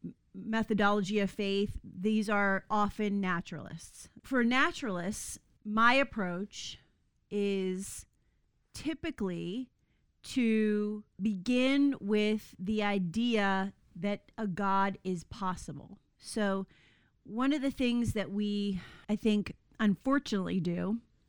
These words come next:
in Christianity is we, um, start with an argument from inside the Bible,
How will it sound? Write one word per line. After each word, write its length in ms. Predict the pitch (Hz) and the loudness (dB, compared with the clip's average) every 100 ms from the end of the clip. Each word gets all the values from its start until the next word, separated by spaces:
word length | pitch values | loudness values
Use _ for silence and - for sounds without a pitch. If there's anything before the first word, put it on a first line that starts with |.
| _ - | _ 0
in 420 | 202 185 185 180 - | 4 6 4 0 -4
Christianity 840 | 202 190 196 180 175 175 190 262 - _ _ _ _ - | -2 -2 0 -2 0 -2 0 -2 -4 _ _ _ _ 2
is 440 | 220 214 208 233 | 6 8 6 2
we, 440 | 208 214 208 202 - | -2 0 0 -2 -4
um, 600 | 202 190 180 180 185 196 _ | -2 0 0 -2 -2 -6 _
start 640 | - - - 247 247 269 | -14 -12 -8 -2 -2 -2
with 140 | 254 240 | -4 -2
an 100 | 220 | 0
argument 400 | 220 208 208 202 | 0 0 -2 -2
from 160 | 202 | -6
inside 420 | 190 196 190 190 180 | -2 -2 -2 -2 -2
the 60 | |
Bible, 420 | 170 170 214 339 | -2 -2 -4 -8